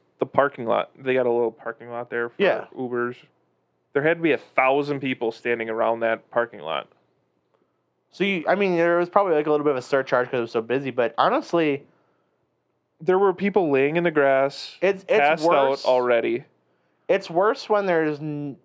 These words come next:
Speaker 2: like, nobody wanting them than when you want one, if that makes
Speaker 1: Yeah,
Speaker 2: sense.
Speaker 1: but how would you get back into the stadium. Like, if you're the Uber driver.
Speaker 2: I don't,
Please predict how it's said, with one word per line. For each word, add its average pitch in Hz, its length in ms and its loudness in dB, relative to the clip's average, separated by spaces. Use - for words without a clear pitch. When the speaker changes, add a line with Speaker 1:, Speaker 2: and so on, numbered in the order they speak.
Speaker 2:
like, 139 300 0
nobody 147 1000 -2
wanting 117 400 -2
them 101 340 -10
than 131 160 -2
when 123 220 -4
you 110 160 -8
want 117 300 -10
one, - 140 -20
if 123 100 -10
that 127 120 0
makes 101 200 -10
Speaker 1:
Yeah, - 100 -12
Speaker 2:
sense. - 60 -8
Speaker 1:
but - 120 -4
how - 160 -4
would 160 180 -4
you 160 60 -14
get 170 160 -4
back 151 320 -2
into 143 240 -6
the 120 220 -6
stadium. - 580 -2
Like, 123 240 -2
if 135 180 -4
you're 135 140 0
the 127 100 -2
Uber 208 260 0
driver. - 440 -6
Speaker 2:
I 139 60 4
don't, 143 260 0